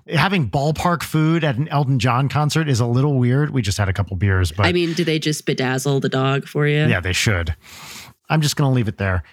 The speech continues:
Speaker 1: and say we had a great time, and I loved Elton John. Did we talk about the videos? I think I talked about the videos a little bit, right?
Speaker 2: The videos.
Speaker 1: My one nitpick for this show was they had big monitors all over and showing videos during the songs,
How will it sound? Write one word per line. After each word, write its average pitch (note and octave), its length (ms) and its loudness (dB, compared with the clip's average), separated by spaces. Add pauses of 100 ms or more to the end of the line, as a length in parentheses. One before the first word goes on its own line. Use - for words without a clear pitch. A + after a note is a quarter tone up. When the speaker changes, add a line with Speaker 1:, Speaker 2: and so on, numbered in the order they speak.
(140)
Speaker 1:
and G2 100 0
say G2+ 120 0
we F2+ 120 2
had E2+ 120 0
a D#2+ 60 -2
great E2 320 -6
time, D#2+ 340 -2
and G2 140 -2
I F2 60 2
loved E2 440 -2 (480)
Elton F#2+ 300 0
John. E2+ 400 0 (320)
Did B2+ 100 2
we D#3 100 2
talk F#3 180 0
about E3 120 -2
the D3+ 80 0
videos? D3+ 540 0 (300)
I C3 60 0
think G#2+ 140 0
I F#2 60 2
talked E2+ 240 -2
about F2+ 100 -2
the D#2+ 160 -4
videos D#2+ 280 -2
a - 20 0
little D#2+ 140 0
bit, E2+ 240 -6 (120)
right? G2 220 2 (160)
Speaker 2:
The - 60 -18
videos. - 1040 -14 (140)
Speaker 1:
My E3 180 2
one E3 460 2 (100)
nitpick A2 560 -2 (400)
for A#2+ 120 0
this G#2 140 2
show G2+ 240 0
was F2+ 160 2
they C3 140 2
had G#2 520 0 (400)
big C#3+ 160 0
monitors B2 480 2
all A2+ 140 2
over G#2 220 2
and G2 100 2
showing G#2 220 2
videos G2 320 2
during G2 200 0
the F#2+ 60 0
songs, F2 540 -2